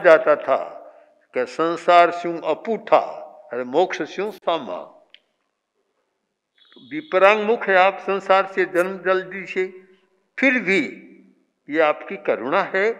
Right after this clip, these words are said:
कि जो भी आपके पीछे लगे हुए हैं, यानी जो भी आपके द्वारा निर्दिष्ट मार्ग की आराधना कर रहे हैं, उनको आप तार देते हैं।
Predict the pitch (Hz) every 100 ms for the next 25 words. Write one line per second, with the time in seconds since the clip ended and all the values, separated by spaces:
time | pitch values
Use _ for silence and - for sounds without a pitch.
0 | - - _ - 156 143 196 196 196 -
1 | 190 190 - 202 - 180 165 160 180 123
2 | 151 165 156 151 160 120 92 - - _
3 | - 151 175 185 147 175 196 180 196 175
4 | 151 170 - - 185 180 151 156 165 190
5 | 190 147 151 151 147 208 196 - 160 135
6 | 135 147 170 165 170 190 196 180 147 156
7 | 175 202 202 170 170 165 - 160 156 151
8 | 151 147 135 147 185 240 - - _ _
9 | _ _ _ _ 196 202 190 170 170 -
10 | 151 147 120 127 117 - 92 _